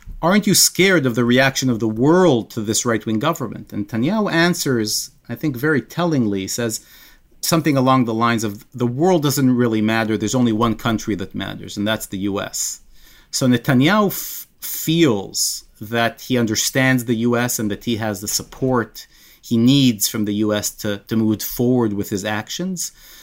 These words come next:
And I think that this makes the role of the U S so much more important. You know, I, uh, walked around with a gun, with helmet, with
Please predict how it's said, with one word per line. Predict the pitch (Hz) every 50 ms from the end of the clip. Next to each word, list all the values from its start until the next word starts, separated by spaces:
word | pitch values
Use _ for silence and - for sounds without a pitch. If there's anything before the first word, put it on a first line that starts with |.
| - - -
And | 131 120
I | 117 120
think | 117 - 147 143 135 -
that | 123 127 120 - _ -
this | 120 127 127 - - - - - -
makes | 110 113 123 135 147 156 147 - -
the | 127 123 110
role | 107 117 123 131 135 139 135 127 123 117 113 - -
of | 127 127 120 110
the | 117 107
U | 101 120 120 120 113
S | 107 -
so | - - 120 110
much | 107 104 - -
more | 113 101 90
important. | 87 - - 113 104 98 - - - _ - - - _ _ - - - - - - _ -
You | 117 113
know, | 120 -
I, | 120 127 131 135 131 127 123
uh, | 120 113 110 107 104 101 101 107 -
walked | 117 110 117 127 127 - - 123
around | 110 104 113 117 123 120 117 117 110
with | 104 107 101 -
a | 98
gun, | 90 101 123 139 160 160 160 160 151 135
with | 107 107 - - - - - - - - - - -
helmet, | - - 139 147 147 143 151 151 143 147 - - - -
with | 104 101 - - -